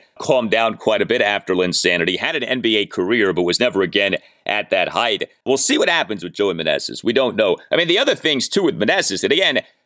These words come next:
this stuff is well known by now, but this is his age thirty season. This was his tenth minor league season. So, you know, it's not that, like, he's some twenty-two-year-old who just was an unsung prospect. No, he's a thirty-something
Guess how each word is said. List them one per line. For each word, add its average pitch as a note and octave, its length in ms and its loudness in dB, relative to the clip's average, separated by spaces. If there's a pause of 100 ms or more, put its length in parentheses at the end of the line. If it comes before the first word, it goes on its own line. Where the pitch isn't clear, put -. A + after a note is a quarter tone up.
(160)
this D3 200 0
stuff D#3+ 240 0
is G#2+ 120 -4
well B2 220 0
known C#3 300 0
by F#2+ 160 2
now, D#2+ 300 2
but F2 240 2 (200)
this A#2+ 240 2
is B2+ 140 2
his G#2+ 220 2
age C3 420 0
thirty C3+ 340 2
season. E2+ 520 2 (340)
This B2+ 220 -2
was B2+ 220 2
his A2 260 2 (140)
tenth D3 440 -4
minor A2+ 480 0
league A#2+ 380 2
season. D2 460 0
So, A#2+ 280 2 (200)
you C3 60 0
know, C#3+ 120 2
it's D3+ 140 -2
not G#3 160 2
that, E3 120 -2
like, D3+ 180 0
he's C#3 160 0
some B2+ 180 0
twenty-two-year-old C3+ 1040 0
who G#2+ 60 2
just - 220 -2
was A#2+ 160 2
an G#2+ 160 2
unsung A#2+ 400 2
prospect. A#2 580 0
No, C3 220 0 (120)
he's D#3 220 2
a A#2+ 160 0 (380)
thirty-something B2 800 0